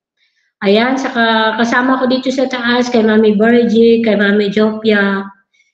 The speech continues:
kay Mami Claire, kay Bia, ayun, bumaba na, nagmamadaling bumaba.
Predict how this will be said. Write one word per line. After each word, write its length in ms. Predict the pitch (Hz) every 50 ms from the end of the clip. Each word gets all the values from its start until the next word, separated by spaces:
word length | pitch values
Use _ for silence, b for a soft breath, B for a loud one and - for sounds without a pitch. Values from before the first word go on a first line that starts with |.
| _ _ _
kay 160 | - 196 190
Mami 320 | 196 196 196 202 196 196
Claire, 400 | 196 226 226 226 226 226 220 220 220 -
kay 180 | 196 185 180
Bia, 480 | 175 202 220 214 208 208 196 190 190 180
ayun, 320 | 185 196 196 190 185 175
bumaba 480 | 175 175 190 185 175 170 180 185 190 185 196
na, 160 | 208 196 190 180
nagmamadaling 720 | 165 165 180 180 170 175 175 165 175 180 185 185 185 175
bumaba. 600 | 175 175 180 180 175 165 185 196 190 190 190 -